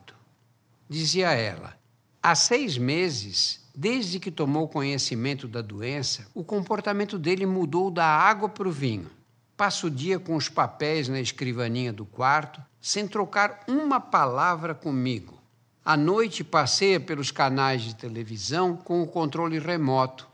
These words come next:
sozinho, no escuro. Se vai ao banco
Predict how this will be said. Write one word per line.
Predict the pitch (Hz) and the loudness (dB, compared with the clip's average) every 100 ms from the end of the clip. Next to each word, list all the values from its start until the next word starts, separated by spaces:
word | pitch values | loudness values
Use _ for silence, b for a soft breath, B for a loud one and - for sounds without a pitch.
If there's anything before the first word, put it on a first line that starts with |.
| _ | _
sozinho, | - - 220 131 123 185 147 | -8 2 4 4 2 2 2
no | 127 160 | 2 2
escuro. | - - 165 143 87 - _ _ _ _ - | 0 -2 -2 -2 -4 -16 _ _ _ _ -6
Se | - 208 | -2 2
vai | 190 269 | 4 6
ao | 240 | 6
banco | 147 120 202 226 - 131 | 4 4 2 2 -4 -8